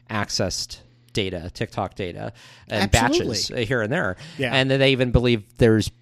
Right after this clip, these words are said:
Speaker 1: you know, Americans' data has been, um, accessed at different times. So it's an inherent security risk vulnerability. It's something we have to figure out. And, I mean, there's really two options here. Either TikTok is banned in the United States, or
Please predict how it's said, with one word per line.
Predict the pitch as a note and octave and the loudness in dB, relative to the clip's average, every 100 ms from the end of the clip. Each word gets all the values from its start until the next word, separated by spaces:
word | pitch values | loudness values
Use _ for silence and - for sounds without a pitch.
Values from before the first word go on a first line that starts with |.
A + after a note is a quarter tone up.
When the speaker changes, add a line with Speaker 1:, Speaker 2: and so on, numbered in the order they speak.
| - | -10
Speaker 1:
you | D3 A#2 | -2 0
know, | G#2 | 2
Americans' | C#3+ F#3 D#3 G#2 F#2 - | 2 2 0 -4 -4 -6
data | A2 G2 F2+ | -4 -2 -2
has | G#2 | -2
been, | G2+ F#2+ F#2+ G2+ | 0 0 -2 -4
um, | G2 F#2+ F#2+ | -4 -4 -6
accessed | G2 F#2+ - F#2+ A#2 | -6 -6 -4 -4 -4
at | |
different | G2+ F#2+ G2 | -6 -6 -6
times. | - F#2+ F#2 G#2 - - - - | -6 -6 -6 -6 -8 -16 -20 -20
So | - F3+ D#3+ - | 4 6 6 6
it's | C4 - | 2 4
an | F3 | 2
inherent | C3+ A#2 F#3+ F#3+ F3 | 2 0 0 2 2
security | D#3 - C#3+ | 0 0 2
risk | C3 B2+ | 4 2
vulnerability. | A#2+ A#2 G2+ G#2+ G#2+ | 0 -2 0 2 4
It's | A#2 - | 2 4
something | D#3+ D3 B2+ | 4 4 2
we | A#2 | 2
have | B2 A2+ | 2 0
to | A2 | 0
figure | - G2+ G2+ | -2 2 4
out. | F2+ E2+ F#2 - - - | 4 2 0 -12 -16 -4
And, | C#3 E3 | -2 0
I | D3 | 0
mean, | D#3+ | 4
there's | D#3+ D3 | 4 6
really | F3 D3 | 6 4
two | - A#2 | 4 4
options | G#2 - F2+ | 4 0 -8
here. | - F#2 - | -6 -6 -4
Either | A#2 A2 | -2 -2
TikTok | - C3 C#3+ B2+ | 0 2 2 2
is | A2+ | 0
banned | - A#2+ C3 | 2 0 0
in | |
the | C3+ | 0
United | B2+ A#2+ G#2 | 2 2 2
States, | B2 G#2 - | 0 0 -2
or | A#2 A#2+ A#2 | 2 4 4